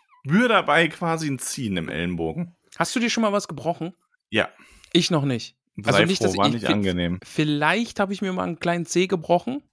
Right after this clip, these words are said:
Speaker 1: Du weißt doch, dass ich mir schon mal was gebrochen hab.
Speaker 2: Ja?
Speaker 1: Ja, die Story hab ich dir schon erzählt.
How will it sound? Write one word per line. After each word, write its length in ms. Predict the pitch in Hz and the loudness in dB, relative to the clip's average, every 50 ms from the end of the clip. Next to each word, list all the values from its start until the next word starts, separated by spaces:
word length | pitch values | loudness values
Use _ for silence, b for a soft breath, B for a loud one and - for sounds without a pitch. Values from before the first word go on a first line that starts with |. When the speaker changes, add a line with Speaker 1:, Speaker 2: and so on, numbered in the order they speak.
| B B B B B | B B B B B
Speaker 1:
Du 120 | - 147 - | -6 -2 -2
weißt 260 | - - - 170 - | 0 0 0 0 0
doch, 60 | 392 | 0
dass 160 | 294 95 85 | 0 0 -2
ich 100 | 92 - | -2 -4
mir 80 | 104 90 | -4 -2
schon 160 | 92 98 87 | -2 0 -2
mal 60 | 82 | -2
was 120 | 82 - - | -2 -4 -6
gebrochen 440 | - 85 - 87 87 87 107 92 | -8 -6 -4 -4 -4 -4 -2 -2
hab. 260 | 90 87 87 87 - - _ _ _ | 0 -2 -2 -4 -8 -20 _ _ _
Speaker 2:
Ja? 500 | _ - 131 107 90 117 156 208 269 277 _ _ _ _ - | _ -12 -12 -6 0 2 2 2 0 -2 _ _ _ _ -18
Speaker 1:
Ja, 360 | - 104 104 101 95 - - 87 | -16 -12 -8 -6 -4 -4 -4 -4
die 60 | 87 | -4
Story 200 | - - 80 92 | -2 0 0 0
hab 20 | 92 | 0
ich 40 | 92 | -2
dir 60 | 95 | -4
schon 160 | - - 92 | -4 -4 -4
erzählt. 520 | 87 82 - - - 110 113 104 92 - | -4 -4 -4 -2 2 4 4 4 2 0